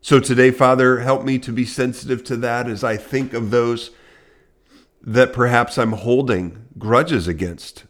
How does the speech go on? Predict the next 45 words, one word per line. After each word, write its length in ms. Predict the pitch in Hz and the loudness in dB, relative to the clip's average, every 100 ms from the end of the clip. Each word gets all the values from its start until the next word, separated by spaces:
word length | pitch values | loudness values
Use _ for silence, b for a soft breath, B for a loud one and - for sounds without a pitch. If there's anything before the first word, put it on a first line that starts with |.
| - | -4
because 340 | 113 127 101 | -2 0 0
of 80 | 107 | 2
their 120 | 98 | 0
sins 300 | 92 107 95 | -2 -2 -2
against 380 | 95 92 87 - | -2 -4 -6 -10
me. 160 | 92 - _ _ _ _ _ _ _ _ - | -20 -20 _ _ _ _ _ _ _ _ -2
May 220 | 107 113 | 4 4
I 40 | |
forgive 420 | 107 113 110 131 | 2 0 2 2
them 140 | 107 104 | 2 0
in 100 | 98 | 0
my 140 | 95 | 0
heart 240 | 95 95 - | -2 -6 -6
today. 420 | 90 87 87 - b b b | -10 -10 -12 -18 b b b
And 180 | - 107 | -6 -4
Father, 360 | 104 123 123 120 | 4 4 6 4
as 300 | 117 - - | 2 -4 -14
people 580 | _ - 131 127 120 131 | _ -2 -2 -2 -6 -10
sin 340 | - 139 139 | 0 0 2
against 400 | 123 123 131 131 | -2 -2 -2 -2
me 140 | 135 | -6
today, 420 | 127 123 135 123 101 | -4 -2 2 2 2
may 160 | 107 | 0
I 40 | 110 | 0
be 140 | 113 | -2
quick 580 | - 143 139 139 - - | -4 0 0 0 -12 -14
to 140 | 139 | -12
forgive, 560 | 117 113 95 90 85 _ _ _ _ _ _ _ _ _ _ _ _ _ _ _ _ _ _ _ _ _ _ _ _ | -8 -6 -6 -8 -10 _ _ _ _ _ _ _ _ _ _ _ _ _ _ _ _ _ _ _ _ _ _ _ _
to 120 | 120 | -6
forgive 320 | 123 110 113 | -4 0 2
anyone 440 | 127 139 120 104 101 | 4 4 4 2 0
who 180 | 110 113 | -4 -2
asks 720 | 123 95 - - - - - _ _ _ _ - | -2 -2 -8 -18 -20 -20 -20 _ _ _ _ -2
but 80 | 113 | 4
also, 300 | 120 120 117 | 4 2 -4
Father, 360 | 131 120 110 | 2 2 2
in 80 | 110 | 0
my 140 | 110 104 | 0 0
heart 320 | 110 101 - | 2 0 -2
to 80 | 98 | -10
forgive 460 | 101 92 107 95 | -8 -2 -2 0
those 300 | 104 101 98 | -2 -2 -2
who 140 | 110 101 | -4 -4
have 180 | 101 | -4
not. 420 | 98 90 90 _ | -4 -6 -10 _